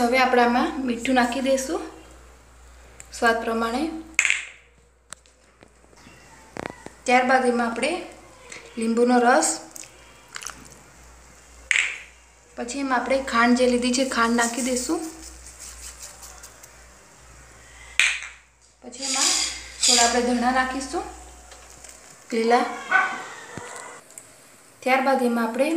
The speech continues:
મરચું નાખીશું લાલ. તો હવે આપણે આને mix કરી દઈશું બરાબર. તો friends, હવે આપણે આને બરાબર ઉકળવા દઈશું, જ્યાં સુધી ગાઢો રસો ના થાય ત્યાં સુધી.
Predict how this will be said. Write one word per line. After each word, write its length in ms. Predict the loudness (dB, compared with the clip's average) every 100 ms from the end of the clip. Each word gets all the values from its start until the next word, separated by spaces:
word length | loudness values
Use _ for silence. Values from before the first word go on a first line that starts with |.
| 2
મરચું 300 | 2 2 0
નાખીશું 420 | 2 0 -2 0 4
લાલ. 160 | 4 2 -6 -16 -20 -20 -20 -20 -20 -20 -20 -20 -20 -20 -20 -20 -20 -20 -12
તો 60 | -6
હવે 160 | 0 4
આપણે 240 | 4 4
આને 200 | 2 2 -2 -6 -6 -4
mix 140 | -4 0
કરી 220 | 2 2
દઈશું 260 | 2 0 0
બરાબર. 340 | -2 -2 -4 -6 -10 -20 -20 -20 -20 -20 -14 -6 -4 -4 -6 -16 -20 -20 -20 -20 -20 -20 -20 -20 -18 -10
તો 100 | -4
friends, 260 | 0 2 2 2
હવે 160 | 4
આપણે 200 | 4 4 4
આને 160 | 4 2
બરાબર 300 | 2 4 4 4
ઉકળવા 340 | 6 6 6 6
દઈશું, 260 | 4 4 2
જ્યાં 240 | 4 4 4
સુધી 260 | 0 0 2
ગાઢો 300 | 2 6 6 6
રસો 320 | 4 2 4 4 4
ના 100 | 0
થાય 180 | 0 -2 0
ત્યાં 180 | -2 -2
સુધી. 280 | -4 -4